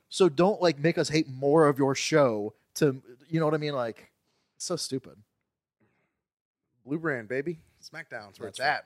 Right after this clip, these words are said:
Speaker 1: for goddamn sure.
Speaker 2: Uh, all right. Let's get, let's, let's roll up our sleeves. Let's get into the fucking thick of it, man.
Speaker 1: Yeah, let's go.
Speaker 2: First ever fifty-man Royal Rumble. Holy balls! So let's go ahead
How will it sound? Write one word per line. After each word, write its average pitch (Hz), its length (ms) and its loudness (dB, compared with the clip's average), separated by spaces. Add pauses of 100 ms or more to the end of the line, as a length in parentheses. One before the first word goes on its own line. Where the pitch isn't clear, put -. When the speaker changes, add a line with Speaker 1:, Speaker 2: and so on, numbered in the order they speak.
Speaker 1:
for - 60 -20
goddamn 92 300 -20
sure. 98 300 -18
Speaker 2:
Uh, 131 500 -2 (220)
all 185 80 6
right. 269 180 4 (1400)
Let's 147 200 0
get, 180 280 4 (200)
let's, 160 280 0
let's 165 160 0
roll 185 220 6
up 190 100 0
our 180 80 0
sleeves. 151 380 -2
Let's 131 140 -8
get 151 140 -6
into 143 120 -16
the 110 60 -20
fucking 120 440 -12
thick 107 180 -12
of 104 100 -20
it, - 120 -20
man. 98 260 -18
Speaker 1:
Yeah, 92 80 -20
let's - 120 -18
go. 185 100 6
Speaker 2:
First 208 340 4
ever 117 460 -2 (540)
fifty-man 135 1300 0
Royal 117 580 2
Rumble. 92 680 -8
Holy 143 540 0 (200)
balls! 107 640 -4 (1120)
So 180 120 -2
let's 190 120 2
go 208 80 6
ahead 175 360 6